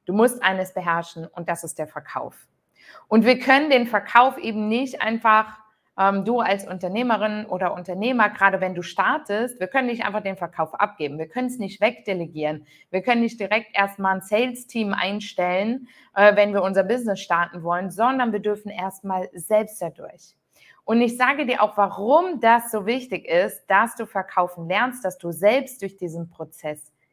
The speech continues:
gehst. Denn in diesem Prozess des Verkaufen Lernens, also das ist, äh, das ist Persönlichkeitsentwicklung.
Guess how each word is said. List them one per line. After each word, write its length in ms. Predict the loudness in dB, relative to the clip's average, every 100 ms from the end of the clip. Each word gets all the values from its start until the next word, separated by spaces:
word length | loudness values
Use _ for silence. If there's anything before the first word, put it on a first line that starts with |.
| _ _ _
gehst. 640 | 0 2 2 -2 -10 _ _ _ _ _ 0
Denn 200 | 2 2
in 280 | 0 -4 -2
diesem 480 | 4 4 4 -2 -4
Prozess 720 | -2 -2 -2 0 2 2 0
des 220 | -8 -8
Verkaufen 640 | -6 -8 0 4 4 2 2
Lernens, 680 | 4 4 2 -2 -4 -10 -20 _ _ _ _ _ _ _ _ _ _ _ _ _ _ _ 0
also 200 | 2 0 -4 -20 _ _
das 260 | 4 4 4 -2
ist, 560 | 2 4 4 -2 -4 4
äh, 400 | 8 8 6 0 -8 _ _ _ _ _ _ _ 4
das 200 | 4 4
ist 180 | -6
Persönlichkeitsentwicklung. 1120 | -4 -4 -4 -6 -10 -14 -14 -16 -18 -18 -20